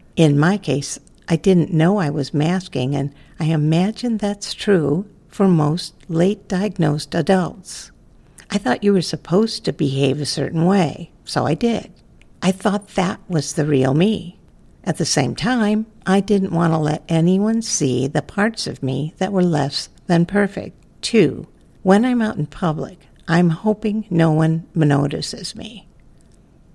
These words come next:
I feel like I have a giant sign painted on me that says, "Don't look at me."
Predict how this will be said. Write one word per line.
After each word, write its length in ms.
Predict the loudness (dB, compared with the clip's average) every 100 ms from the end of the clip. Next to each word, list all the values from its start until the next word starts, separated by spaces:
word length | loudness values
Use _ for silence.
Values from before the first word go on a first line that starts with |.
| -20 -4
I 80 | 0
feel 260 | 0 0 2
like 240 | 0 0
I 40 | -2
have 160 | -2
a 60 | -4
giant 500 | -2 0 2 2 0
sign 520 | -2 0 2 0 -4
painted 520 | -4 2 2 2 -4
on 260 | -4 -6 -10
me 300 | -12 -14 -14 -10
that 160 | -10 _ _
says, 480 | -4 0 0 -2 -12 -18 -20 -20 -20 _
"Don't 300 | 2 2 2
look 200 | -2 0
at 140 | 0 0
me." 320 | 0 0 -4